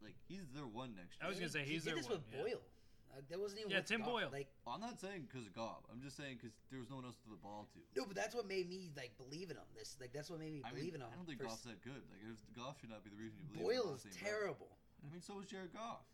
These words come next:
Speaker 3: So,
Speaker 2: But
Speaker 3: but
Speaker 2: still, Goff's still better than Boyle.
Speaker 3: Yeah.
Speaker 1: I get that, but it's like, if you're getting all
Speaker 2: But he's
Speaker 1: the
Speaker 2: just saying,
Speaker 1: target-
Speaker 2: like, he did that with a garbage quarterback
Speaker 3: I didn't think
Speaker 2: both
Speaker 3: there'd be
Speaker 2: times.
Speaker 3: anything, yeah.
Speaker 2: Like, he's just, he's gonna be good no matter what quarterback they throw out there. So if they actually, you know,
Speaker 1: I mean, I'm
Speaker 2: possibly
Speaker 1: just
Speaker 2: get a
Speaker 1: saying he
Speaker 2: good
Speaker 1: was good
Speaker 2: one.
Speaker 1: 'cause he got the targets. If you give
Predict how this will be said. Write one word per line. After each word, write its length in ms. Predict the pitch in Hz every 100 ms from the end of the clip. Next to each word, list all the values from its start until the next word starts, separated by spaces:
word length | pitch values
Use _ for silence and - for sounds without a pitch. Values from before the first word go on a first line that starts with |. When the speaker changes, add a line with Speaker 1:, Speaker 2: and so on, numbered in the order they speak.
| -
Speaker 3:
So, 400 | 131 - 143 135 135
Speaker 2:
But 0 |
Speaker 3:
but 100 | 180
Speaker 2:
still, 240 | 156 190 135 - -
Goff's 300 | 175 196 -
still 180 | - 143 -
better 220 | 143 143
than 120 | 117 - 160
Boyle. 140 | 139 -
Speaker 3:
Yeah. 120 | 139 -
Speaker 1:
I 80 | 226
get 220 | 381 -
that, 180 | 101 82
but 80 | 127
it's 140 | 139
like, 200 | 147 131 - 143
if 140 | 131
you're 80 | 185
getting 220 | 202 180 -
all 60 | 262
Speaker 2:
But 60 |
he's 80 | 302
Speaker 1:
the 60 | 294
Speaker 2:
just 80 | 269
saying, 200 | 269 254
Speaker 1:
target- 160 | 233 -
Speaker 2:
like, 320 | - - -
he 160 | 208
did 180 | 214 240
that 120 | 226
with 120 | 220 196
a 20 |
garbage 320 | 185 185 160
quarterback 420 | 180 160 135 123
Speaker 3:
I 80 | -
didn't 120 | 202
think 80 | 202
Speaker 2:
both 160 | 185 180
Speaker 3:
there'd 100 | 160
be 40 |
Speaker 2:
times. 140 | 147 127
Speaker 3:
anything, 180 | - - -
yeah. 80 |
Speaker 2:
Like, 160 | 147 135 -
he's 260 | 233 240
just, 140 | 220 - -
he's 160 | 202 220
gonna 140 | 277
be 60 | 285
good 180 | 262 254 233
no 80 |
matter 180 | 214 202
what 220 | 175 170
quarterback 360 | 180 190 175 151
they 60 | 156
throw 200 | - 139
out 240 | 117 101 -
there. 140 | 101 -
So 140 | 170
if 80 | 160
they 180 | 175 175
actually, 320 | 180 185 170
you 140 | 147
know, 180 | 143 127 - -
Speaker 1:
I 60 | 143
mean, 80 |
I'm 60 | 147
Speaker 2:
possibly 220 | 180 170
Speaker 1:
just 40 | 165
Speaker 2:
get 80 |
a 40 | 156
Speaker 1:
saying 40 |
he 60 | 143
Speaker 2:
good 80 | 165
Speaker 1:
was 80 | 131
good 80 |
Speaker 2:
one. 80 | 170
Speaker 1:
'cause 120 | 160 147
he 20 | 135
got 80 |
the 60 | -
targets. 400 | 117 98 85 -
If 80 | 110
you 80 | 156
give 200 | 180